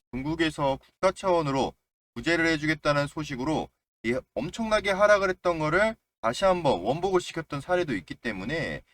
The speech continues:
다들 너무 걱정하실 필요는 없다라고 말씀을 드리고 싶습니다. 지금 다시 한번 이 비트코인의 이만 오천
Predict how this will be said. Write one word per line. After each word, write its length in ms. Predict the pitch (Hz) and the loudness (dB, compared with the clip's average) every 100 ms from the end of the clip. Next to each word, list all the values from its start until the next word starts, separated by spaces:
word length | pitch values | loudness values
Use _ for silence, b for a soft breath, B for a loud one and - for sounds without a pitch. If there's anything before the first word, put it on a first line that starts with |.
| _ - | _ -4
다들 200 | 135 156 | -2 0
너무 200 | 131 131 | -2 -6
걱정하실 600 | 92 - - 190 185 175 _ | -12 -4 -2 0 -4 -10 _
필요는 360 | - 190 180 165 | -8 -4 -2 0
없다라고 920 | - - _ _ 165 160 160 147 131 | -2 -4 _ _ 6 8 6 4 0
말씀을 400 | 104 90 - 117 | -2 -4 -4 -6
드리고 240 | 123 131 123 | -4 -4 -6
싶습니다. 560 | - - 85 - - _ _ _ - | -12 -14 -8 -6 -8 _ _ _ -2
지금 220 | 165 170 | 0 2
다시 320 | 123 120 - | 2 0 6
한번 640 | 208 202 160 131 143 113 101 | 6 6 4 6 6 4 0
이 80 | |
비트코인의 800 | 127 135 - 175 185 170 160 160 113 | -6 -4 -4 0 0 0 2 0 0
이만 300 | 117 139 117 | 4 4 4
오천 480 | 101 - - 208 | 2 -6 -4 -4